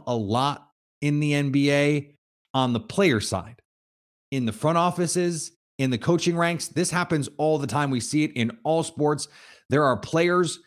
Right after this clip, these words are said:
there are, or not players, there are coaches, there are front office people who have been living for years off the names of their parents.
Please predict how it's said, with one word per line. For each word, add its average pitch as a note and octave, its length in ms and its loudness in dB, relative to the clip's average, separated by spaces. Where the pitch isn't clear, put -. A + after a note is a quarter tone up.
there C3+ 120 4
are, A#2 200 2
or C3 180 0
not C#3 280 0
players, A2+ 380 0
there C#3+ 160 2
are C3+ 100 2
coaches, C3 880 -2
there C3+ 120 2
are C3+ 80 2
front D#3+ 240 2
office E3+ 300 0
people A2+ 540 -6
who C#3+ 140 2
have D3 180 2
been D3 180 2
living G3 360 4
for F3+ 320 4
years C#3+ 800 0
off E3 380 -2
the E3 80 0
names C#3+ 720 -2
of C3 400 0
their C3 240 0
parents. - 800 -4